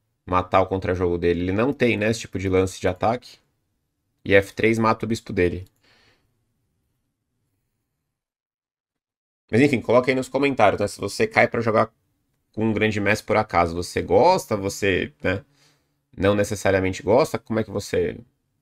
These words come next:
vê isso? Bispo E seis, talvez?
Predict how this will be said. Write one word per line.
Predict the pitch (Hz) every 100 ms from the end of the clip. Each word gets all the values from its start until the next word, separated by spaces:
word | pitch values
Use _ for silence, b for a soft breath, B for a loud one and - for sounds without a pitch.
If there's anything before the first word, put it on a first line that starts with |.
| _ -
vê | 95
isso? | 87 82 - 92 - _ _ _ _ _ b b b b b b b b _ _ _ _
Bispo | 127 120 135
E | 110
seis, | - 202 240
talvez? | 101 98 339 - - -